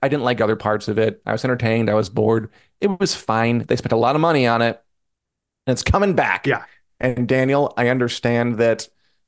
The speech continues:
Speaker 1: um, four chan, which is about the most reliable place on the internet that you can
Speaker 2: <laughs>
Speaker 1: possibly seek out. It's, uh,
Speaker 2: Yeah.
Speaker 1: it,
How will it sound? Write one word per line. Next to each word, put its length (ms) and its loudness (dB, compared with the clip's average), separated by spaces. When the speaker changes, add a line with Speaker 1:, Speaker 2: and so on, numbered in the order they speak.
Speaker 1:
um, 440 0
four 640 0
chan, 720 -2
which 240 -2
is 320 2
about 560 0
the 140 0
most 500 0
reliable 800 2
place 560 0
on 240 0
the 140 2
internet 500 0
that 160 -8
you 100 -2
can 220 -2
Speaker 2:
<laughs> 200 -2
Speaker 1:
possibly 760 2
seek 380 -4
out. 440 2
It's, 300 -2
uh, 440 2
Speaker 2:
Yeah. 280 0
Speaker 1:
it, 240 -4